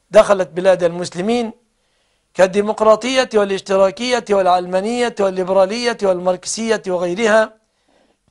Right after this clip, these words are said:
من مذاهب الضلال، وأحذر الشباب الذين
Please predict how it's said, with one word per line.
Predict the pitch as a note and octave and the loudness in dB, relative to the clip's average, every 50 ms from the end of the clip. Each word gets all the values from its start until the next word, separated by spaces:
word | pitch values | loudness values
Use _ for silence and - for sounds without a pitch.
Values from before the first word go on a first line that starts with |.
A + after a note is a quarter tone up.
| _ _ _ _ _ - | _ _ _ _ _ -4
من | A3+ A3 A3 G#3+ | -4 -2 -2 -2
مذاهب | G3+ F#3 E3+ A3+ A#3+ A#3 A3 G#3 G3 G#3 | -2 0 0 0 0 0 0 -2 -4 -6
الضلال، | F#3+ D#3 E3 F#3+ G3+ A#3 A#3 G3 D#3 C#3+ - - _ _ _ _ _ _ _ _ _ _ _ _ _ | -6 -2 0 4 6 8 6 6 6 2 -6 -20 _ _ _ _ _ _ _ _ _ _ _ _ _
وأحذر | - F3+ F#3 F#3 F#3 G#3+ C4+ B3 A3+ C4+ C4 B3 | 4 4 4 6 6 4 2 4 2 -2 -2 -2
الشباب | A#3 - - G3+ G3 G3+ A3+ B3 C4 A#3 | -2 -4 -2 -2 0 2 4 4 4 2
الذين | A3+ A3 G3+ G3 F#3+ F3+ G#3 A#3 A3 G#3 G3+ F#3+ F#3 F3+ E3+ F3+ | 0 0 0 -2 -4 -2 -2 -4 -2 0 0 0 0 -2 -4 -8